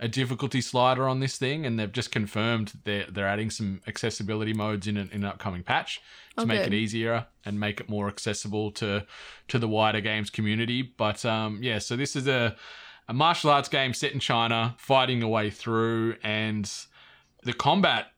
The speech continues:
Speaker 1: it's gorgeous and it's fluent and it's f-, stunning to play and to nail these combos and counters and blocks and parries.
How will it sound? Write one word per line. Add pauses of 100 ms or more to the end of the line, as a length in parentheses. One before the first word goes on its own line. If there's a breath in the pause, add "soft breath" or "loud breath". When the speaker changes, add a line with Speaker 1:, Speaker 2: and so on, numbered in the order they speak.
Speaker 1:
it's (200)
gorgeous (100)
and
it's
fluent (100)
and
it's (580)
f-,
stunning
to
play (280)
and
to
nail
these
combos
and
counters
and
blocks
and
parries.